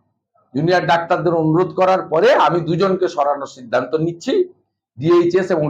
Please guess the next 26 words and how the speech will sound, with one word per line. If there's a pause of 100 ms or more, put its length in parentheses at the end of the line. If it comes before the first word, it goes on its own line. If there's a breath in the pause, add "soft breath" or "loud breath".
ডিএমই। (680)
তখনই
তিনি (160)
বলেছেন, (1300)
তারা (500)
অল্প (160)
সময়ের
জন্য (120)
গেছিলেন (540)
এই
দায়িত্বে, (1000)
বেশি
সময়
তারা (100)
পাননি,
তার
মানে
তারা (100)
দোষী
নন, (1200)
এবং (180)
তারা (140)
যে (140)
উচ্চ (160)
মর্যাদায়
আছেন,